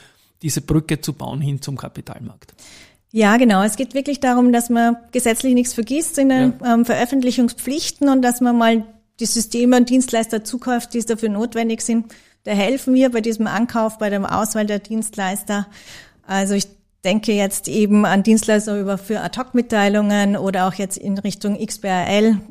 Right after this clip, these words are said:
Speaker 2: und Berichtswesen. Das ist unsere Aufgabe, genau. So, dass das System aufgesetzt ist und dann auch autonom funktionieren kann.
Speaker 1: Mhm.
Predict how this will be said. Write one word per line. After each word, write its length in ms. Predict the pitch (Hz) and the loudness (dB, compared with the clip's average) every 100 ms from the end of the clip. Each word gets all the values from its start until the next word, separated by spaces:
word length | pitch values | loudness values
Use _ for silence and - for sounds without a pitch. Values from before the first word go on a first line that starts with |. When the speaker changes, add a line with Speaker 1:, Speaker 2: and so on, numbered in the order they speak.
| - | -6
Speaker 2:
und 220 | 208 190 | -6 -6
Berichtswesen. 880 | 202 220 - - 208 208 208 214 208 - - - _ - | -6 -8 -8 -8 -4 -2 2 2 2 -4 -20 -20 _ -2
Das 140 | 196 | 0
ist 160 | 202 208 | 2 2
unsere 320 | 208 190 165 | 0 -2 -2
Aufgabe, 500 | 185 214 214 196 196 | -4 -4 -6 -4 -4
genau. 400 | 190 175 170 180 - _ | -4 -6 -8 -10 -12 _
So, 160 | - 202 | -8 -4
dass 160 | 208 | -4
das 240 | 208 196 78 113 135 | -4 -8 -10 -16 -6
System 380 | 226 220 233 | -4 0 0
aufgesetzt 580 | 185 240 254 233 214 - | 0 -2 -2 -6 -6 -6
ist 160 | 214 214 | -6 -4
und 120 | 190 | -4
dann 180 | 185 185 | -4 -4
auch 160 | 170 | -6
autonom 440 | 175 170 170 165 160 | -6 -8 -6 -6 -8
funktionieren 600 | 190 175 - 175 170 180 | -12 -18 -20 -20 -20 -20
kann. 160 | 190 190 | -20 -20
Speaker 1:
Mhm. 260 | 151 131 | -20 -20